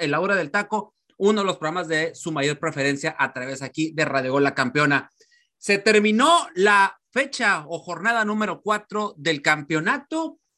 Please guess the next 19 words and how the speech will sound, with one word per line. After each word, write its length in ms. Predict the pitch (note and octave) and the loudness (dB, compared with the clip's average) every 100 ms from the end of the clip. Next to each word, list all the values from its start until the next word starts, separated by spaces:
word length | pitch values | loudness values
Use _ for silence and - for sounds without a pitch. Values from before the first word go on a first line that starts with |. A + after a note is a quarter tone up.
| _ | _
Tendremos 840 | - F3 E3+ E3+ B3+ C4+ C4+ B3 - | 0 0 0 2 2 2 0 0 0
a 140 | D#3+ F3 | -2 -2
mitad 340 | F#3 - G#3+ | -4 0 2
de 100 | A3+ | 2
semana 720 | G#3+ F3+ F#3 G#3+ G#3 F#3+ E3 _ _ _ | 0 -2 0 2 2 -2 -4 _ _ _
la 240 | - D3+ D3+ | -10 -6 -4
siguiente 640 | - F3 D#3 G3 G#3 G3 | -4 -6 0 2 4 2
jornada, 420 | - E3 F#3 F#3 | 0 -2 0 0
que 100 | - | 0
es 60 | F#3 | -2
la 140 | F3 | -2
cinco, 400 | D#3 D#4 D#4+ C#4 | 0 0 -2 -2
y 40 | A3 | -2
el 100 | E3 | -2
fin 120 | A3+ | -6
de 80 | A3 | -6
semana 360 | - F3 E3+ | -4 -2 0
la 120 | E3 E3 | 2 4
seis. 460 | D4+ F4+ F4 - | 4 4 2 -2